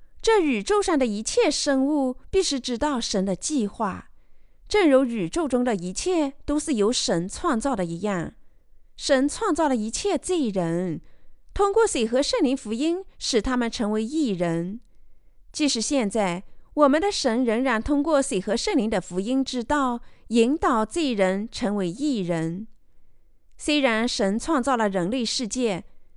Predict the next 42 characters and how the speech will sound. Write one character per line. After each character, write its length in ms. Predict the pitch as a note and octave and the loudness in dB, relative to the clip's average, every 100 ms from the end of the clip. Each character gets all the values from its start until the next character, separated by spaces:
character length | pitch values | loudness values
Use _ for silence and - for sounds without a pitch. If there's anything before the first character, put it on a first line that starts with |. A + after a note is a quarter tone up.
| - | -8
他 220 | G#4+ G#4+ | -4 -4
所 260 | - C4 D#4+ | 0 0 2
有 180 | C4+ A#3 | 2 0
创 300 | - G4+ C4 | 0 -2 2
造 160 | E4+ | 0
的 140 | B3 A#3 | 0 -2
特 240 | - C#4+ | 0 0
别 160 | G3+ A3+ | 2 0
目 160 | C#4+ | 0
的 340 | G#3 B3 B3 C4 - - | 0 -2 -4 -6 -14 -10
是 220 | - D#4+ | -4 2
让 200 | D4 C4 | 2 4
我 140 | A#3 | 4
们 160 | F#3+ G#3+ | 2 0
作 140 | D#4 | 0
为 120 | B3 E3+ | -2 -2
他 200 | C4+ C4+ | -4 -4
的 80 | |
儿 300 | - F#3+ G#3 | 0 0 2
女。 440 | D#4 C4 D3 C#3 - - - - - _ - | 2 2 0 -4 -8 -20 -20 -20 -20 _ -10
换 200 | - C4 | 0 0
句 120 | G#3+ | 0
话 200 | A#3+ G#3 | -2 -2
说， 500 | F3+ G3+ F#3+ F3 D#3 - - - - | -2 -2 0 0 -4 -12 -20 -20 -10
神 320 | - A#3+ A#3+ | -2 0 0
创 240 | - E4+ | 0 0
造 140 | C4 C4 | 2 2
了 140 | A#3 | 2
活 360 | A#3 - F#3+ G3+ | 0 0 2 4
物 140 | D#4 | 2
的 140 | A#3 G3+ | 0 0
世 240 | - B3+ | -2 -4
界， 360 | G3+ B3 F#3 F#3+ - - - | -2 0 0 -4 -14 -20 -10
赐 320 | - A#4 D4 | -4 0 0
福 240 | A#3 C4 | 0 0
我 140 | C4+ F#3+ | 2 2
们 140 | G3 | 0
做 180 | D4+ G#3 | -2 -2
他 160 | B3 | 0
的 80 | A#3+ | -2
百 240 | A#3+ F3+ F3 | -2 -4 -6
姓。 460 | - B3+ F#3 D#3 | -4 -4 -4 -6